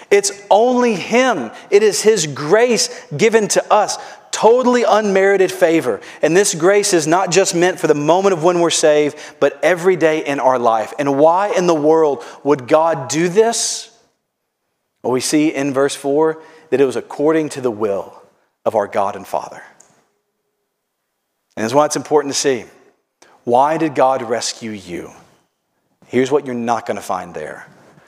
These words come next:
He rescued you and transferred you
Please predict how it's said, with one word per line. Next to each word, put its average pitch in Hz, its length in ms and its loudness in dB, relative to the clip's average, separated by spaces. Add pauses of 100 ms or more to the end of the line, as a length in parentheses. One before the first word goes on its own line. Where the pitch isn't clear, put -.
(440)
He 127 180 0
rescued 127 460 -2
you 113 240 -8
and 113 120 -8
transferred 120 680 -4
you 101 340 -12